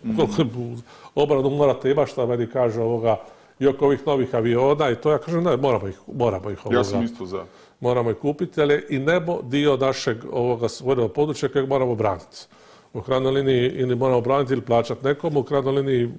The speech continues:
Speaker 2: i pristojno godišnje zarađujemo zbog bura preleta i tako dalje.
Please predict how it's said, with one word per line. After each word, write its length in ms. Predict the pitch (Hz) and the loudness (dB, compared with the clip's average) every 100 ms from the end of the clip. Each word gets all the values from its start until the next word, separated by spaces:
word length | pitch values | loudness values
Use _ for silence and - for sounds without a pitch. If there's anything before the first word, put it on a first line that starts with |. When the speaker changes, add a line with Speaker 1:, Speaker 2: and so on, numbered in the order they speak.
| - - | -12 -10
Speaker 2:
i 100 | 117 | -6
pristojno 460 | 131 123 143 120 | -2 -2 -2 -2
godišnje 380 | 113 127 123 117 | -2 -2 -4 -2
zarađujemo 800 | 113 113 117 127 127 123 120 117 - | 0 2 0 0 -2 0 0 -2 -6
zbog 200 | 110 113 | -8 -4
bura 200 | 120 113 | -2 -2
preleta 500 | - 113 110 - 110 | -2 -2 -2 -4 -10
i 40 | |
tako 280 | 98 - - | -10 -12 -12
dalje. 240 | - - | -12 -14